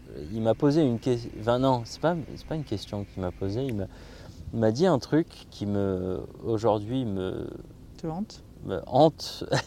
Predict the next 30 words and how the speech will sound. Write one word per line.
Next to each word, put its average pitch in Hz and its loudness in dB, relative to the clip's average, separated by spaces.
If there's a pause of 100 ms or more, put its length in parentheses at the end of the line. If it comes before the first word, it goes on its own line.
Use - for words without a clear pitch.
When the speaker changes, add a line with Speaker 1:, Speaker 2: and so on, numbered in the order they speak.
Speaker 1:
<laughs> - 6
Ça 135 4
me 127 6
hante 135 4
pas 151 12
tant, 185 6
mais 117 8
ça 117 8
revient 151 8 (180)
très 165 2
régulièrement. 113 2 (380)
Il 120 2
m'a 135 10
dit 170 6
un 185 8
jour, « 190 6
Il 127 0
manque 180 0
une 127 2
heure. » 101 2 (540)
Genre, 107 -8
il 104 -4
manque 139 -4
une 98 -4
heure. 92 -10 (180)
Ça - -8
m'a, 101 2 (1160)
je - -16
comprenais 98 -6
pas. 170 -10